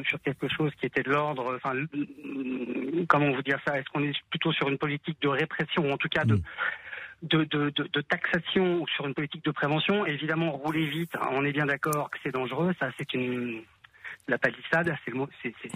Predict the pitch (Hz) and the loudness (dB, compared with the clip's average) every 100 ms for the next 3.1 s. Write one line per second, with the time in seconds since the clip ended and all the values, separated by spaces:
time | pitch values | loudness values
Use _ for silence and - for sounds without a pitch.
0 | - - - - - 135 123 175 202 - | -10 -8 -4 0 4 2 2 2 2 0
1 | - - - - 170 165 180 208 196 - | -6 -8 -8 -2 0 4 4 4 0 0
2 | 151 151 160 165 - 160 170 135 127 - | 2 2 0 -4 -2 -2 0 0 -2 -4
3 | 135 | -6